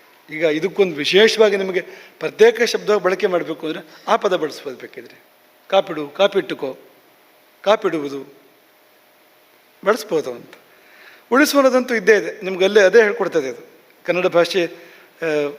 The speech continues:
ಹಾಕ್ಕೊಂಡಿದ್ರೆ ನೀವು ಅದನ್ನ, ಕನ್ನಡ ಭಾಷೆ ಅದು ಹೀಗೆ ತೋರಿಸ್ತದೆ, ಉಳಿಸು, ಉಳಿಸು ಅಂತ ತೋರಿಸ್ತಾ ಇರ್ತದೆ. ಅದಕ್ಕೆ ಒಂದೇ ಪದ ಗೊತ್ತಿದೆ ಅದಕ್ಕೆ, ಅದನ್ನು ತೋರಿಸ್ತಾ ಇರ್ತದೆ, ಗೊತ್ತಿದೆ ನಿಮಗೆ ಅದೊಂದು. ಸಂಸ್ಕೃತದಲ್ಲಿ ಗೋಪನ ಅಂತ ಹೇಳ್ತಾರೆ ಅದನ್ನು. ಗೋಪನ, ಎಲ್ಲರೂ ಕೇಳಿದ್ದೀರಾ ಶಬ್ದವನ್ನ ಗೋಪನ ಅಂತ?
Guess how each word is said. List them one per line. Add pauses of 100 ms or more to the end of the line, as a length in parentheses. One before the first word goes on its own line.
(140)
ಹಾಕ್ಕೊಂಡಿದ್ರೆ
ನೀವು
ಅದನ್ನ, (520)
ಕನ್ನಡ
ಭಾಷೆ
ಅದು
ಹೀಗೆ
ತೋರಿಸ್ತದೆ,
ಉಳಿಸು,
ಉಳಿಸು
ಅಂತ
ತೋರಿಸ್ತಾ
ಇರ್ತದೆ.
ಅದಕ್ಕೆ
ಒಂದೇ
ಪದ
ಗೊತ್ತಿದೆ
ಅದಕ್ಕೆ, (380)
ಅದನ್ನು
ತೋರಿಸ್ತಾ
ಇರ್ತದೆ,
ಗೊತ್ತಿದೆ
ನಿಮಗೆ
ಅದೊಂದು.
ಸಂಸ್ಕೃತದಲ್ಲಿ (500)
ಗೋಪನ
ಅಂತ
ಹೇಳ್ತಾರೆ
ಅದನ್ನು. (1400)
ಗೋಪನ, (880)
ಎಲ್ಲರೂ
ಕೇಳಿದ್ದೀರಾ
ಶಬ್ದವನ್ನ
ಗೋಪನ
ಅಂತ?